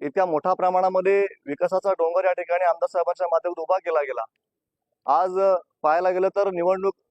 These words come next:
दोन महिन्यावरती तोंडावरती येऊन ठेपलेली आहे आणि त्यामुळेच विरोधकांना विरोध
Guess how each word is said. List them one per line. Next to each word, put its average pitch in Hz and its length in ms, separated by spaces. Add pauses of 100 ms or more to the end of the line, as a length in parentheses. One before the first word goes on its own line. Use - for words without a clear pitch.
(120)
दोन 165 220
महिन्यावरती 185 480
तोंडावरती 185 440
येऊन 185 120
ठेपलेली 151 380
आहे 120 200 (580)
आणि 147 160
त्यामुळेच 190 460 (180)
विरोधकांना 180 540
विरोध 175 240